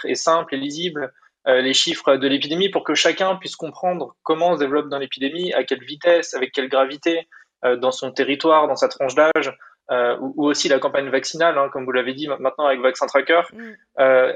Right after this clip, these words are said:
Speaker 1: alors c'est vrai que tout ça, du coup, me pousse à analyser les chiffres de façon, euh, très fine, euh, chaque jour, le-, les chiffres de, de l'épidémie. Donc, euh, je suis au courant des, des moindres, euh, évolutions de l'épidémie.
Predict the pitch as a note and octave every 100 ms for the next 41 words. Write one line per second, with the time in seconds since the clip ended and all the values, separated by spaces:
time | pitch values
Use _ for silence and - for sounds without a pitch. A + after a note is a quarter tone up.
0 | - C3 C3+ - D3+ E3+ - D#3+ F3+ F3
1 | D3 - F3 D3 C3 F#3+ F#3 - B2+ _
2 | C3+ C3+ C#3 D3 D#3 D3 - F3 - B2
3 | B2+ - D#3+ D3+ B2+ B2+ B2+ - C#3+ -
4 | G3 D3 B2+ _ _ _ C3+ B2 - C3+
5 | C3 E3+ E3 C#3 C3 B2 - D3+ - C3
6 | B2+ C3 B2+ C3 C3 C3+ D3+ F#3 C#3 B2+
7 | - - _ - B2 A#2+ - C3+ C3+ D#3
8 | D3+ D#3+ C3+ B2+ B2+ C3+ D3+ D3+ C3 B2+
9 | B2 A#2+ C#3 C#3+ D3+ - F3 C3+ B2+ C3+
10 | D#3 F#3+